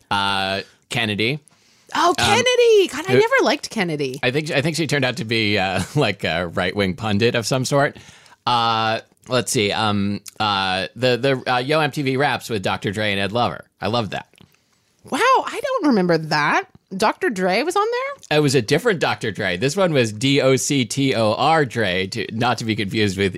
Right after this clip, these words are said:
Speaker 1: D R period Dre, who is the famous one.
Speaker 2: Oh, okay.
Speaker 1: Not that, I mean, I, I've, Doctor Dre and Ed Lover were great.
Speaker 2: Ed Lover.
Speaker 1: Isn't that a good name?
Speaker 2: Such a good name.
Speaker 1: Mm-hmm.
Speaker 2: Mm-hmm.
Speaker 1: I'm, <laughs> Ed was short for educational.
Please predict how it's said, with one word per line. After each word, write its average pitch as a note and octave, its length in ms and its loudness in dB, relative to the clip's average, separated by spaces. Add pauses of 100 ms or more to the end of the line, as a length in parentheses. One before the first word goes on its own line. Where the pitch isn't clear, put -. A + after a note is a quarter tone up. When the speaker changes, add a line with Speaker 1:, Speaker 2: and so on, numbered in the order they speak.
(120)
Speaker 1:
D G2+ 200 2
R F2 220 0
period F#2+ 500 0
Dre, E2+ 380 -2
who F2+ 220 -2
is E2 180 -2
the F#2 120 -6
famous D2+ 420 -6
one. - 140 -18 (440)
Speaker 2:
Oh, E3+ 380 0
okay. E3 360 -12
Speaker 1:
Not B3+ 260 2
that, F#3+ 200 -2
I E3+ 80 -2
mean, D#3+ 300 0 (560)
I, D#3+ 240 0
I've, C3+ 520 -10
Doctor F#3+ 320 0
Dre D#3 160 0
and C3 80 0
Ed A#2 120 0
Lover G2+ 260 0
were F2+ 100 -2
great. D#2 320 -10 (280)
Speaker 2:
Ed G#3+ 180 0
Lover. D#3+ 480 -2 (420)
Speaker 1:
Isn't A2 100 -2
that C3 100 2
a - 40 0
good B2 160 0
name? G#2+ 220 0
Speaker 2:
Such - 320 -6
a - 20 -8
good D3+ 180 -10
name. D#3+ 280 -8
Speaker 1:
Mm-hmm. G2 580 -16 (120)
Speaker 2:
Mm-hmm. E3 160 -8 (460)
Speaker 1:
I'm, A2 200 -2 (600)
<laughs> C3+ 120 2
Ed F#2+ 140 -2
was E2 160 -4
short E2 220 -4
for D2+ 200 -4
educational. - 680 -10